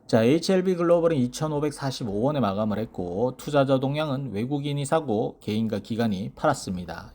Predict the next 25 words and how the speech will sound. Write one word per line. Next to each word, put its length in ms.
역시 500
외국인이 640
살려줬습니다. 920
자, 140
에이치엘비 480
글로벌도 500
조금 320
더 120
배가 260
고픕니다. 800
이백이십사 880
일선인 560
이천육백 680
원대 460
도전이 380
필요하고 840
얼마 240
되지 300
않기 220
때문에 360
충분히 600
넘어설 500
거라고 360
보고 240
있습니다. 640